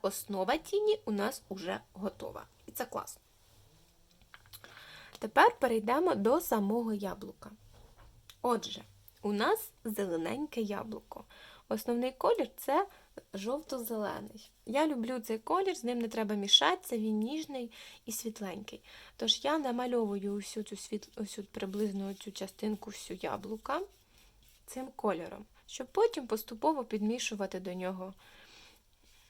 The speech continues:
темніші і світліші кольори. Отже, оцей відтінок — це буде середнє таке звено,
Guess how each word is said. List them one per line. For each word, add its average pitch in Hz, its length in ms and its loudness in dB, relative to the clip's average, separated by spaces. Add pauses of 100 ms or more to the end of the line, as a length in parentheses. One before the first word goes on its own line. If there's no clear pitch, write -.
(320)
темніші 208 560 0
і 196 40 -2
світліші 214 520 -6
кольори. - 480 -10 (100)
Отже, 240 320 2 (280)
оцей 320 380 6
відтінок — 220 640 -2
це 294 180 4
буде 330 240 2
середнє 214 760 2
таке 190 340 -6
звено, 202 720 -2